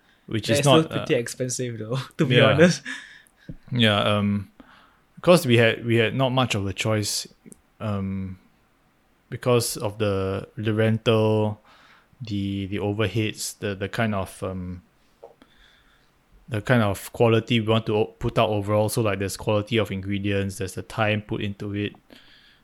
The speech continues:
Speaker 1: Um, we, we didn't want to shortchange ourselves also. So it was always a balance between how much we had to price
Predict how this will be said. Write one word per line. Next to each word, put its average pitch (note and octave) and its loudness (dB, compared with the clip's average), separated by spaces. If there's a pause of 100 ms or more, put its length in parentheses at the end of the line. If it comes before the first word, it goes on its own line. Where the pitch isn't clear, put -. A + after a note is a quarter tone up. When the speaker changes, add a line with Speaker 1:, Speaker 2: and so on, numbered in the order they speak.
(200)
Speaker 1:
Um, F#2+ -10
we, A2+ 0
we A2+ -2
didn't B2 4
want C3+ 2
to A2 0
shortchange A2 0
ourselves G2+ -2
also. G#2 -8
So C3+ 0
it B2+ 4
was G#2+ -2
always A#2 0
a G#2 -2
balance G2+ -2
between G2+ -6
how A2 0
much - -4
we G#2 -6
had G2+ -6
to G2+ -10
price - -6